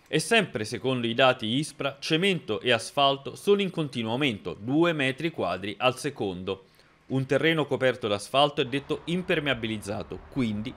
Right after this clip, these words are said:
non assorbe più acqua e aumenta il rischio idrologico,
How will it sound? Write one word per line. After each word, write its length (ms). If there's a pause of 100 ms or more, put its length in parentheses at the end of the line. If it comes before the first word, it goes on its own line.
non 200
assorbe 480
più 160
acqua 500
e 140
aumenta 680
il 160
rischio 500
idrologico, 1000